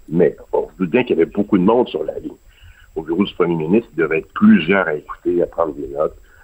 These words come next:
Nous, j'avais mon directeur de cabinet avec moi. Donc, c'est comme ça que ça se passe. Alors, on n'est pas consulté. Et si vous saviez, Sophie, le nombre de citoyens qui sont convaincus qu'on prend part aux décisions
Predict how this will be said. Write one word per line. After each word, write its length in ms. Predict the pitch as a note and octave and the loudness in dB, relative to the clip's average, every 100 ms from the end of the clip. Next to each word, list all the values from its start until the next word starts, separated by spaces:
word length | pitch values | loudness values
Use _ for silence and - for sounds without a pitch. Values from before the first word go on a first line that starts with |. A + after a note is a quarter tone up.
| - _ _ | -20 _ _
Nous, 120 | E2+ E2+ | -4 0
j'avais 200 | E2 E2 | 2 2
mon 160 | E2 | 2
directeur 320 | E2 D2 F2+ | 0 -2 -2
de 100 | D#2 | -2
cabinet 360 | D#2 E2 - D#2+ | -2 -4 -4 -6
avec 160 | D2 - | -6 -14
moi. 220 | D#2+ E2+ F2+ | -4 0 2
Donc, 180 | E2+ - - - | 0 -2 -8 -2
c'est 100 | A2 | 0
comme 200 | A2 G2+ | 0 -2
ça 120 | D#3+ | -4
que 60 | - | -2
ça 120 | G#2 - | -4 -2
se 60 | |
passe. 300 | - D2+ F#2+ - | -4 -4 -4 -2
Alors, 220 | D2+ - - - - - - | -2 -2 -14 -20 -20 -20 -10
on 80 | F#2+ | 0
n'est 80 | G#2 | 0
pas 120 | - | 2
consulté. 640 | D#3+ B2+ - F2+ - E3 A2+ | 0 0 0 -4 2 2 2
Et 80 | - | -2
si 80 | F3+ | -4
vous 100 | A#2 | -4
saviez, 360 | - B2 B2 D3 | 0 2 2 0
Sophie, 420 | - D2 - - - - | -2 -8 -12 -20 -20 -6
le 200 | E2 F2+ | 2 2
nombre 280 | G2+ B2 A#2+ | 4 2 2
de 100 | F#2 - | 0 -2
citoyens 440 | - F#2 F2 F2+ F2+ _ - | 0 4 4 2 -4 _ -8
qui 80 | |
sont 160 | - A2+ - | 0 0 0
convaincus 680 | - F3+ C#3 A2+ - - - - - - - - - - - _ - | 0 2 4 2 0 -8 -16 -20 -20 -20 -20 -20 -20 -20 -20 _ -4
qu'on 180 | F#2 F2+ | -2 0
prend 200 | E2+ F2 | 0 2
part 240 | B2+ D3+ | 2 2
aux 80 | C#3 | 2
décisions 720 | G#2+ - F#2 D#2+ F2 F#2 | 2 -2 -6 0 0 0